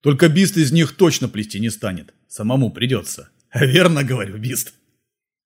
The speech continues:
Сверд из-за смеха долго не мог ничего ответить, а потом уже и было поздно.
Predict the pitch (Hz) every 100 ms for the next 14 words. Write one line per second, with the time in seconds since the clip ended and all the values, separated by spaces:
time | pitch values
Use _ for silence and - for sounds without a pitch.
0 | - - 107 170 170 _ _ _ _ _
1 | - 226 175 165 165 151 147 131 131 123
2 | 117 104 107 107 113 110 104 - 104 101
3 | - 90 - - - _ _ - 165 214
4 | 214 208 180 160 165 156 160 156 156 180
5 | 117 85 69